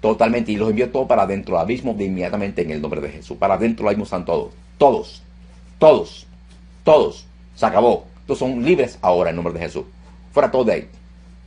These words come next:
Fuera. No se cae ni uno solo escondido ahí en el nombre de Jesús. Se acabó. Incluso demonios de alto rango con todos sus reinos son sacados ahí en el nombre de Jesucristo. Fuera de todos. Fuera.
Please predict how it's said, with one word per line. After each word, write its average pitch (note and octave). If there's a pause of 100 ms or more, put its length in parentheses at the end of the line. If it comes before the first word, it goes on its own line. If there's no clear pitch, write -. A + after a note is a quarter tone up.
(880)
Fuera. G2+ (840)
No A#2
se E3
cae D#3
ni D#3+
uno D#3+
solo D3+
escondido B2+
ahí F2+
en E2+
el F2
nombre F#2
de F2
Jesús. E2+ (520)
Se -
acabó. G2
Incluso A2
demonios C3+
de -
alto B2
rango C3+
con B2
todos C3+
sus A#2+
reinos D3+ (220)
son B2
sacados A2+
ahí G#2
en F2+
el D#2+
nombre D#2+
de D2
Jesucristo. - (1800)
Fuera A#2+
de G#2
todos. - (1500)
Fuera. G#2+